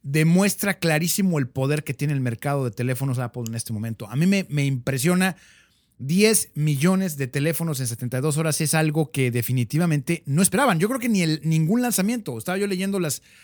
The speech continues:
las estadísticas, ningún lanzamiento había sido tan exitoso como este. Segundo, como le repito, creo yo que reivindica a Tim Cook como líder de la compañía y les dice a toda la bola de gente que no creía en él, "Esta empresa puede generar productos que la gente demanda".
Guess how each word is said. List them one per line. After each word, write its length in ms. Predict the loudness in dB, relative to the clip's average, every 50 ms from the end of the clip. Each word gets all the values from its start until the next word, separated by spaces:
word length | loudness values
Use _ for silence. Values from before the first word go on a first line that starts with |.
| -20 -20 -20 _ _ _ -6
las 200 | -2 -2 0 0
estadísticas, 800 | 0 0 0 0 0 0 0 0 -2 -2 0 0 0 0 0 -2
ningún 400 | -2 0 0 2 2 2 0 0
lanzamiento 460 | 0 -2 -2 -2 -2 -2 -2 -2 -2
había 80 | -2 -2
sido 160 | -2 -2 -4
tan 200 | -2 -4 -2 -2 -4
exitoso 720 | -4 -4 -6 -4 -4 -4 -4 -2 0 0 0 0 -2 -4
como 180 | -4 -8 -12 -10
este. 220 | -14 -14 -14 -16 _ _ -20 -20 -20 _ _
Segundo, 320 | -4 -2 0 2 2 0 0
como 140 | 0 0
le 80 | 0 0
repito, 420 | 0 -2 -4 -4 -4 -4 -6 -4
creo 280 | -2 -2 0 0 0 0
yo 260 | 0 0 0 -2 -2
que 100 | -2 -4 -4 -4 -4
reivindica 640 | -4 -2 0 0 0 0 -2 -2 -4 -4 -4 -6
a 40 | -6
Tim 200 | -4 -4 -6 -6 -6
Cook 400 | -4 -4 -4 -4 -6 -10 -18 _ _
como 260 | -4 -2 -2 0 0
líder 340 | 0 0 0 2 0 0 -2
de 80 | -2
la 120 | -4 -6 -6
compañía 560 | -6 -6 -4 -4 -4 -2 -2 -2 -4 -6 -8
y 140 | _ -4 -2
les 180 | 0 0 0 2
dice 340 | 2 0 0 0 0 -2 -2
a 80 | -4 -4
toda 260 | -2 0 2 2 2
la 80 | 2
bola 240 | 2 0 0 0 0
de 60 | -2
gente 180 | -2 -4 -6 -4
que 80 | -6 -6
no 80 | -6
creía 180 | -4 -2 -2 -2
en 100 | 0 0
él, 200 | 0 0 -2 -4 -10 _ _ _ _ _ _ _ _ _ _ -12 -8
"Esta 180 | -6 -4 -2 -4
empresa 440 | -2 -2 0 0 0 0 -2 -4
puede 320 | _ -2 -2 0 0 -2 -2
generar 420 | -4 -4 -4 -2 -2 -2 -2 -4
productos 420 | -6 -4 -4 -4 -4 -4 -6 -8 -6
que 120 | -6 -6
la 80 | -6 -4
gente 240 | -6 -6 -4 -4
demanda". 300 | -2 -2 0 -2 -2 -4